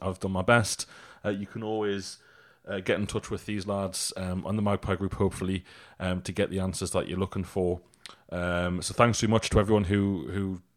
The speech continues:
engaged with this, and I'm desperate personally for, for, for the boycott to work, because I want rid of Mike Ashley just like you do listening, even if you agree with the boycott or not. And yeah, I'll, I'll, I'll leave it to Wallace and David to introduce themselves,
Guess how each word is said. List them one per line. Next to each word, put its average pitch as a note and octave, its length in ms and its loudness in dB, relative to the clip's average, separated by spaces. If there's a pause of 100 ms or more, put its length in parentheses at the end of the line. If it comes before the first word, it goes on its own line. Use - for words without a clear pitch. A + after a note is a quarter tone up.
(160)
engaged G#2+ 440 2
with G#2 160 4
this, - 400 2
and F#2+ 380 0
I'm G2 200 0
desperate - 580 0 (460)
personally A2+ 680 8
for, G2+ 340 2
for, - 240 -8
for F#2+ 400 0
the G2 120 -4
boycott G#2 400 2
to G2 60 2
work, A2 300 8
because F2+ 240 -2
I F#2 40 2
want F#2 180 0
rid F#2+ 80 2
of F#2+ 80 0
Mike G2 160 2
Ashley G2 320 0
just G2 320 -2
like G2 180 2
you G2+ 160 0
do G2 160 2
listening, G#2+ 320 0
even G2+ 200 4
if F#2+ 120 -2
you G2 100 4
agree G#2 220 2
with G#2 100 4
the G2 60 -2
boycott G2 340 2
or F#2 100 0
not. A2 320 4 (600)
And G#2+ 640 6 (420)
yeah, A2+ 300 4
I'll, A2 300 6
I'll, G2+ 340 2
I'll G2+ 120 4
leave G#2+ 180 4
it F#2+ 100 0
to G2+ 100 2
Wallace G#2 300 4
and G2+ 120 0
David G#2+ 240 4
to - 100 -2
introduce G#2 380 0
themselves, F#2+ 640 0